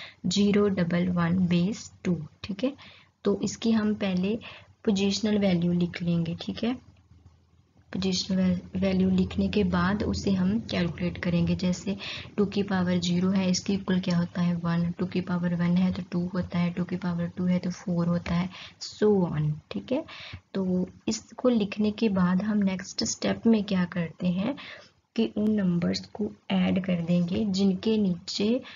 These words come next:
वन लिखा हुआ है, ठीक है। और उन numbers को as a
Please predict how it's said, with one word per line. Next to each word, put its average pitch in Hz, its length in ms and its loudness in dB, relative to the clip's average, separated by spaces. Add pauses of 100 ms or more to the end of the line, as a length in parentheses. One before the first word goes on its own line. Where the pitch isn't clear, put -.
(180)
वन 220 320 4
लिखा 180 280 -2
हुआ 160 240 -2
है, 156 160 -8 (160)
ठीक 196 200 -6
है। 269 100 -2 (400)
और 196 260 0
उन 240 180 4
numbers 185 520 2
को 208 200 -6 (160)
as 180 320 2
a 214 220 0